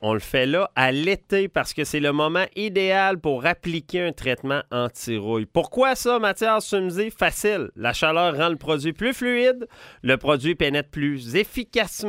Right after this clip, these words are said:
dans les moindres recoins de votre véhicule. Il y a plus de disponibilité aussi pour la prise de rendez-vous. Et le traitement est efficace pendant douze mois. Votre voiture sera donc fin prête pour le début de l'été.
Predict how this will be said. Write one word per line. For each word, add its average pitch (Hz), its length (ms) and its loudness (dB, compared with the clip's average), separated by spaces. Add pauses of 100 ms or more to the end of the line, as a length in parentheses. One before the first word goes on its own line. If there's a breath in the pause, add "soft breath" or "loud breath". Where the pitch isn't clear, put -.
(220)
dans 151 200 0
les 131 180 0
moindres 160 720 0
recoins 147 400 -2
de 143 60 -2
votre 113 260 -4
véhicule. 131 600 -4 (360 soft breath)
Il - 40 -12
y - 40 -8
a - 40 -12
plus 123 200 -2
de 110 100 0
disponibilité 101 440 -4
aussi 117 200 -8
pour 117 100 -8
la 98 100 -2
prise 123 340 -6
de 104 80 -2
rendez-vous. 110 560 -4 (300 loud breath)
Et 113 80 2
le 131 140 0
traitement 160 380 0
est 180 120 -4
efficace 156 400 -2
pendant 139 300 0
douze 156 560 0
mois. 151 340 2 (100)
Votre 104 200 -4
voiture 107 360 -4
sera 113 180 -2
donc 113 220 -2
fin 139 400 -4
prête 131 340 -6
pour 104 140 -6
le 104 140 -4
début 127 480 -4
de 110 240 -2
l'été. 107 540 -4